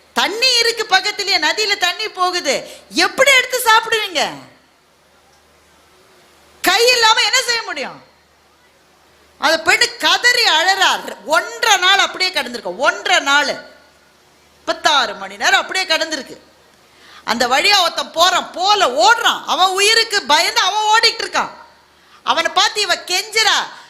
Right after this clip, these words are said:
"சகோதரா, எனக்கு ஏதாவது சாப்பிட கொடு,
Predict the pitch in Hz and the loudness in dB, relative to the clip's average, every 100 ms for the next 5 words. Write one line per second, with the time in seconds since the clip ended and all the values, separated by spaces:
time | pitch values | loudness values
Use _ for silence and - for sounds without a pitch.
0 | _ _ _ _ _ - 285 311 392 392 | _ _ _ _ _ -10 -4 2 2 2
1 | 381 381 294 294 254 285 370 440 466 415 | 2 2 0 -2 0 2 4 2 0 -4
2 | 349 381 427 427 370 349 | 0 0 2 -2 -4 -6